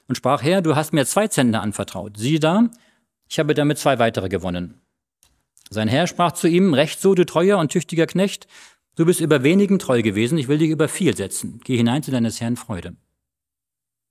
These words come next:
Da trat auch herzu, der einen Zentner empfangen hatte, und sprach: "Herr, ich wusste, dass du ein harter Mann bist. Du erntest, wo du nicht gesät hast, und sammelst ein, wo du nicht ausgetreu-, ausgestreut hast. Und ich fürchtete mich,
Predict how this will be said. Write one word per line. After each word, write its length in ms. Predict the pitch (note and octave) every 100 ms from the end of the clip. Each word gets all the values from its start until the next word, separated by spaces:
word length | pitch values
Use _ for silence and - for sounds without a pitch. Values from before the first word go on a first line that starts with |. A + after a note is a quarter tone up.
| _
Da 80 | -
trat 220 | - C3
auch 120 | D#3 C#3
herzu, 300 | C#3 F#3 F3+
der 160 | C#3+
einen 220 | F#3 A3+
Zentner 340 | F#3+ C3 A#2 G#2+
empfangen 380 | G#2 A2 A2+ A2+
hatte, 200 | D#3 D#3+
und 100 | -
sprach: 360 | A#2+ A#2+ -
"Herr, 340 | - A2 F#2+ - _ _ -
ich 140 | F#3 F3
wusste, 260 | D#3+ -
dass 140 | G#2+ -
du 60 |
ein 140 | A2 G#2
harter 240 | G#2+ G#2
Mann 220 | F2+ F2+
bist. 320 | F2 E2+ - _ _ _ _ -
Du 80 |
erntest, 360 | B2 E3 F#3+ -
wo 60 | D3+
du 120 | C#3
nicht 160 | C#3
gesät 340 | - G2+ A2 -
hast, 340 | G2 - - _
und 140 | - A#2
sammelst 400 | C3 E3+ F3+ -
ein, 260 | B2+ E3+
wo 40 | D3
du 100 | C3+
nicht 260 | C#3+ -
ausgetreu-, 540 | D#3 E3+ - - F#2+ G2 -
ausgestreut 600 | D3+ C#3+ A#2+ - F2+ -
hast. 300 | D#2+ - - _ _ _ _ _ _ _ _
Und 100 | A2+
ich 80 | G#2
fürchtete 400 | - F#3 C#3+ -
mich, 320 | G#2 F#2 -